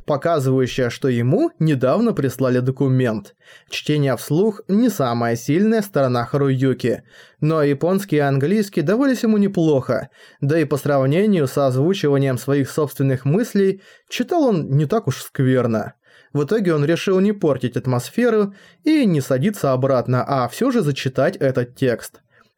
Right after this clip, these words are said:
Выработавший таким образом план действий, Харуюки вновь перевёл взгляд на Сугена и заявил: "Да, я согласен". В ответ со всех уголков класса сначала раздалось удивлённое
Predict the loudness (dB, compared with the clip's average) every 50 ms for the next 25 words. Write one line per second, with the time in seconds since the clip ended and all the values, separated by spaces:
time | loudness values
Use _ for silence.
0 | _ _ -4 -2 0 0 2 2 2 2 0 0 -2 -2 -2 -4 -2 -2 -2 0
1 | 0 -2 0 0 -2 0 0 0 0 0 0 0 0 0 -2 0 0 0 0 0
2 | 0 0 0 0 0 0 -2 0 0 0 0 0 0 0 2 2 2 2 2 2
3 | 0 0 0 0 -2 0 2 2 2 2 0 -2 -2 -2 0 2 2 2 2 2
4 | 0 -2 -2 -2 0 2 2 0 0 -2 -2 -2 0 0 0 -2 -2 -4 -4 -2
5 | 0 0 2 2 0 0 0 0 2 2 2 2 2 2 2 2 2 0 0 -4
6 | -8 _ _ _ _ _ _ -4 -2 0 0 0 2 2 0 -2 -4 -10 -14 _
7 | -6 -2 0 2 2 0 0 0 0 0 2 0 0 0 -2 -4 -4 -8 -12 _
8 | _ _ _ _ _ _ -2 0 2 2 0 0 0 0 0 2 2 2 0 -2
9 | -6 -4 -2 0 0 0 -2 -4 -10 -4 -2 0 0 0 0 -2 -2 0 0 2
10 | 2 0 0 0 0 0 0 0 -2 -4 -2 0 0 2 0 0 -2 -4 -4 -2
11 | 0 0 0 0 -2 -2 -2 -2 -2 -2 0 2 2 2 2 2 0 0 0 2
12 | 2 2 2 0 0 0 0 2 2 2 2 2 2 2 2 2 2 2 2 0
13 | 0 -2 -6